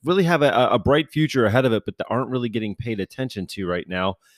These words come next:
And, uh, there's a lot of different things that I'm trying to pay attention to here. Uh, so if you can definitely go ahead and subscribe, make sure that you are not missing any future updates here from me. And, uh, I'm gonna try to walk through some of the different things that I am thinking,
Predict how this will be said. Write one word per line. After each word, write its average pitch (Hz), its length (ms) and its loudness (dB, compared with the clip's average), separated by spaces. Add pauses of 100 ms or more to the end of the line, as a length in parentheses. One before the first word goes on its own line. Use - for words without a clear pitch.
(320)
And, 127 220 2
uh, 139 100 6
there's 139 180 4
a 143 80 4
lot 185 240 0
of 180 80 0
different 151 320 -2
things 151 240 0
that 135 140 2
I'm 123 140 0
trying 135 240 0
to 113 60 2
pay 117 200 2
attention 110 460 -2
to 104 180 -2
here. 98 340 0 (560)
Uh, 92 200 -2
so 110 300 2
if 120 180 -2
you 185 100 0
can 160 140 2
definitely 135 420 2
go 117 180 4
ahead 110 340 4
and 107 240 0
subscribe, 104 520 0
make 127 200 2
sure 143 220 2
that 117 220 2
you 117 120 4
are 107 100 2
not 107 220 -2
missing 104 340 -4
any 95 200 -2
future - 420 -6
updates 87 380 -6
here 87 180 -4
from 87 220 -10
me. 120 240 2 (460)
And, 170 260 4
uh, 175 180 8
I'm 214 140 2
gonna 277 120 2
try 254 200 0
to 220 60 4
walk 175 320 2
through 175 180 2
some 170 220 0
of 165 60 -4
the 160 80 -2
different 151 340 -4
things 135 240 -2
that 113 180 0
I 107 180 2
am 110 160 0
thinking, 98 560 -2